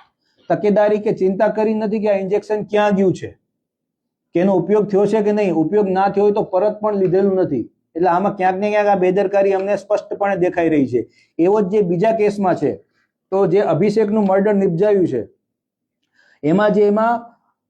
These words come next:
ટુ મોર્ફ કરીને જે દસ ટેબ્લેટ જે ઠંડા પીણામાં મિક્સ કરી દીધી હતી, તો એ દસ ટેબ્લેટની સ્ટ્રીપ એની પાસે ના હોવી જોઈએ ખરેખર. આ પણ એક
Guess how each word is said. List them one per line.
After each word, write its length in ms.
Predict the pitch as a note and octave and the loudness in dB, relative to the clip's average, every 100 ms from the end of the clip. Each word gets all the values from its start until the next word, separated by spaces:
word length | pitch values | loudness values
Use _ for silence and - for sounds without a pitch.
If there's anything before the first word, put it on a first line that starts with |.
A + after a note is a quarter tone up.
| _ _ | _ _
ટુ 140 | G3 | -2
મોર્ફ 400 | G#3 F#3 G#3+ - | 0 2 0 -2
કરીને 340 | - G3 G#3 G#3 | -2 0 0 0
જે 140 | F#3+ | -2
દસ 380 | F3+ D#3+ G3+ A3+ - | -2 0 0 0 0
ટેબ્લેટ 500 | G#3 G3+ G#3+ A#3 - D#3+ | 0 2 2 0 -2 -6
જે 240 | F3+ G#3+ | 0 0
ઠંડા 420 | G#3 E3+ F#3+ G#3+ | 0 -4 0 0
પીણામાં 460 | G#3+ G3+ G#3 G#3+ G3 | 0 0 0 0 0
મિક્સ 260 | F#3 G#3 - | 0 -4 -2
કરી 160 | A3 | 0
દીધી 340 | G#3 G#3 F#3+ G#3 | 0 0 2 2
હતી, 280 | G3+ E3 D3 | 2 0 2
તો 100 | F#3 | 0
એ 80 | |
દસ 280 | E3+ D3+ A3+ - - - | 2 0 0 -2 -12 -2
ટેબ્લેટની 540 | F#3 F#3 A3 G3+ A3 | -2 0 -2 -2 -4
સ્ટ્રીપ 460 | G3+ G3 A3+ G#3+ - | -4 -4 -2 -2 -4
એની 180 | F3 G3+ | -2 0
પાસે 440 | G#3+ G#3+ G#3 G#3+ A3 | 0 0 2 2 2
ના 260 | F3 G#3+ | 2 2
હોવી 220 | A3 A#3 | 2 2
જોઈએ 200 | G#3 G3+ | 2 2
ખરેખર. 420 | D#3+ D#3 C#3+ B2+ A2 _ _ | 2 0 -2 -6 -10 _ _
આ 140 | D#3 F#3 | -2 0
પણ 220 | A3 A3 | 0 0
એક 120 | A3 | 0